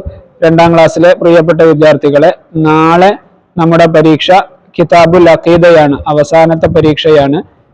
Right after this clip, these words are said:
അതിന്റെ ഒരു ഫുൾ റിവിഷൻ നമ്മൾ ചെയ്ത് അപ്ലോഡ് ചെയ്തിട്ടുണ്ട്. നിർബന്ധമായും വിദ്യാർത്ഥികൾ അത് കാണുകയും കാര്യങ്ങൾ കൃത്യമായി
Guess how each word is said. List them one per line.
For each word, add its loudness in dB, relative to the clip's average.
അതിന്റെ 2
ഒരു 2
ഫുൾ 2
റിവിഷൻ 0
നമ്മൾ 0
ചെയ്ത് 2
അപ്ലോഡ് 0
ചെയ്തിട്ടുണ്ട്. 0
നിർബന്ധമായും 0
വിദ്യാർത്ഥികൾ 0
അത് 0
കാണുകയും -2
കാര്യങ്ങൾ 2
കൃത്യമായി 0